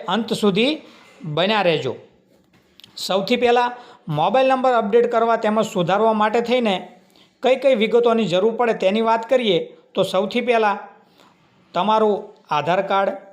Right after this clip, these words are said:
તેમજ તમારા આધાર કાર્ડ સાથે જે મોબાઈલ નંબર લિંક હોય તે મોબાઈલ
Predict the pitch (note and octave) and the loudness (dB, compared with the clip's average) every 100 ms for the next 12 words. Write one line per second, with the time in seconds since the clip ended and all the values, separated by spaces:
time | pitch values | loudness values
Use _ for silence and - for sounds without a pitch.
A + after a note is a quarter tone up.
0 | _ _ _ _ - A#3+ A#3 - - - | _ _ _ _ -4 -2 -2 -4 -12 -20
1 | _ - G3 A#3 G#3 E3+ G#3 A#3 A#3+ A3+ | _ -6 -2 0 0 0 0 0 -2 0
2 | A3 A3 D3 - - _ - C3+ G3 C4 | 0 0 -2 -4 -20 _ -12 -2 0 2
3 | A#3+ A3 A3 G3+ G#3 G3 E3+ G3 G#3 G#3 | 2 2 2 2 2 2 2 0 -2 -2
4 | G#3 - - - - F#3 D#3+ D#3+ E3+ | -2 -4 -10 -10 -2 0 2 0 0